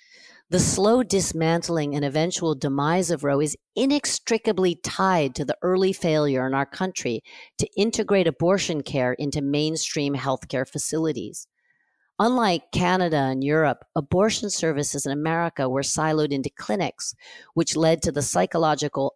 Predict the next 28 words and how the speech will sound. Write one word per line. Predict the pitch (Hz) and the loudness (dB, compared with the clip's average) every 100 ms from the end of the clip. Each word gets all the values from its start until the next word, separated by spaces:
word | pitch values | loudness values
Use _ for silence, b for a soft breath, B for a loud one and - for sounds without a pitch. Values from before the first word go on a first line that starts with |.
| _ | _
othering | 156 180 180 151 135 127 127 | 0 2 2 2 0 0 -2
of | 131 | -4
abortion | 127 165 175 - 147 | 0 0 2 0 -4
care | - 135 113 | -4 -2 -2
from | - 131 151 | -4 -6 0
basic | 151 - 139 | 0 0 -4
healthcare | - 139 - 127 123 | -2 -4 -4 -4 -4
services. | - 147 143 - - - - B B B B - | -2 -2 -2 -6 -8 -10 -14 B B B B 2
It | 196 | 4
also | 247 247 208 160 | 4 4 2 2
led | 135 123 120 | 2 0 -2
to | - 143 | -6 -2
the | 143 | 0
logistical | 147 139 202 - 196 151 127 | 0 0 -2 0 -2 -2 -2
vulnerability | 127 131 131 127 131 131 131 131 | -2 0 -2 -2 0 0 0 -2
of | - | -4
pregnant | - 185 175 - | -2 0 0 -6
women | - 120 123 127 | -6 -4 -4 -4
and | 135 | -6
abortion | - 175 175 165 | 0 0 0 -4
providers | 147 135 117 117 123 - | -4 -4 -2 -2 -6 -6
to | 131 | -6
harassment | 139 143 156 170 - 139 135 | -2 0 0 0 -4 -4 -4
and | 131 | -4
attacks | 127 - 170 160 - | -6 -6 -4 -4 -6
by | - 135 | -6 -6
pro-life | - 139 139 135 131 | -4 -2 0 -2 -4
extremists. | - - 185 180 120 - - | -10 -6 -4 -2 -2 -6 -10